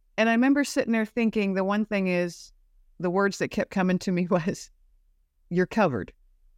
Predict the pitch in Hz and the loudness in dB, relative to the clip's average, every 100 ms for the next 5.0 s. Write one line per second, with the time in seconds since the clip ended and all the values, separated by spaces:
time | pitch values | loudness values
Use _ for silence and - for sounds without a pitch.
0 | _ _ - _ _ - _ _ _ _ | _ _ -20 _ _ -20 _ _ _ _
1 | _ - 160 170 - 190 151 117 - _ | _ -6 2 2 2 2 2 0 -4 _
2 | _ _ - 170 - 202 131 196 - - | _ _ -4 -4 0 -2 -2 -10 -14 -20
3 | _ _ _ _ _ 202 202 208 349 294 | _ _ _ _ _ 0 0 2 0 2
4 | 311 208 247 240 202 - 214 185 165 | 2 4 2 4 0 2 2 2 -2